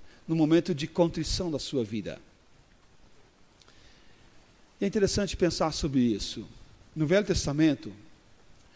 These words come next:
o Espírito Santo, ele vinha e descia sobre as pessoas. E aí,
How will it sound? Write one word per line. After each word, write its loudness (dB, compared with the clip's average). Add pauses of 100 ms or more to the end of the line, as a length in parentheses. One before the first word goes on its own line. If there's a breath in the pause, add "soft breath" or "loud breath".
(280 soft breath)
o 2
Espírito -2
Santo, 0 (760 soft breath)
ele 6
vinha -2 (240)
e 0
descia 4
sobre 2 (720 soft breath)
as -4
pessoas. -4 (1200 soft breath)
E 6
aí, 4